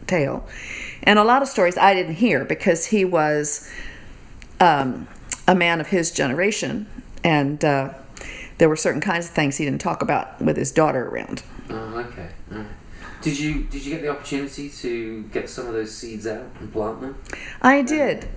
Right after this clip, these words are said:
Speaker 2: mm.
Speaker 1: He, he, uh, he loved stories about wild animals, encounters with wild animals, and,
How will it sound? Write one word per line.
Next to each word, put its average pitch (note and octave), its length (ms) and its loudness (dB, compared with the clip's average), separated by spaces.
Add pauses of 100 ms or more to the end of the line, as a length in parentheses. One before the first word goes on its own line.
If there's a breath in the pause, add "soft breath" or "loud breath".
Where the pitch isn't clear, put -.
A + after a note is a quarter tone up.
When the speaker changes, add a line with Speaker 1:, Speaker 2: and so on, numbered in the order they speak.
Speaker 2:
mm. G#3+ 80 6
Speaker 1:
He, A#3+ 240 4
he, B3 440 2
uh, G3 360 4 (640 loud breath)
he D4 240 8
loved A3+ 640 4 (340)
stories G#3+ 440 8
about F#3+ 220 4
wild F3 260 6
animals, D#3+ 640 -2 (140)
encounters G3 540 4
with F3+ 140 -2
wild D3+ 260 2
animals, D3 480 -4
and, D3 380 0